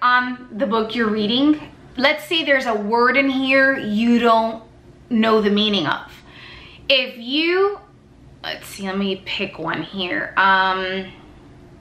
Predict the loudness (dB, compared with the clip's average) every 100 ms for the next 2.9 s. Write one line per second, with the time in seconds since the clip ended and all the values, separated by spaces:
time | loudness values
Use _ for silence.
0 | -20 -20 -20 -20 -20 -18 -18 -18 -20 -20
1 | -10 -8 -2 2 2 2 -2 -6 -2 -2
2 | -2 -10 -14 -12 -12 -12 -8 -8 -8